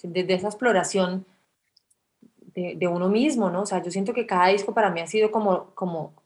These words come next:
reconocerme en, en, en una nueva faceta, en un, en un nuevo personaje. Para mí es como, como inventar una historia y un personaje nuevo cada vez.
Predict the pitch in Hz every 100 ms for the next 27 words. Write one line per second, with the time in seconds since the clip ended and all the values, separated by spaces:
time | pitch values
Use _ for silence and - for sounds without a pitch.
0 | _ - 190 196 196 185 165 190 185 202
1 | 226 226 233 - _ _ _ _ _ _
2 | _ - 190 190 185 196 190 190 185 190
3 | 220 214 214 202 202 190 190 208 202 190
4 | 185 175 175 170 190 196 208 190 185 170
5 | 175 185 190 190 - _ _ _ _ _
6 | _ _ 190 175 170 - 196 214 208 190
7 | 185 180 175 175 170 190 202 - - 214
8 | 214 208 208 202 202 202 202 196 190 180
9 | 180 196 190 190 175 175 190 190 190 196
10 | - _ - 190 214 233 233 196 190 180
11 | 196 220 214 -